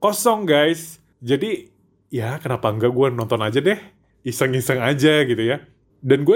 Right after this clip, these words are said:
saat itu nggak, nggak punya ekspektasi apapun tentang film ini.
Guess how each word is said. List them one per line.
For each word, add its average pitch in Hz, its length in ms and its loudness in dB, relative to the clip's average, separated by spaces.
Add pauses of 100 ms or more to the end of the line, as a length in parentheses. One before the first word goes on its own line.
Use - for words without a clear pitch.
saat 277 160 0
itu 220 160 -4
nggak, - 480 -8
nggak 165 320 0
punya 285 240 -2
ekspektasi 196 560 -4
apapun 190 480 0
tentang 185 400 -2
film 180 320 4
ini. 143 400 -6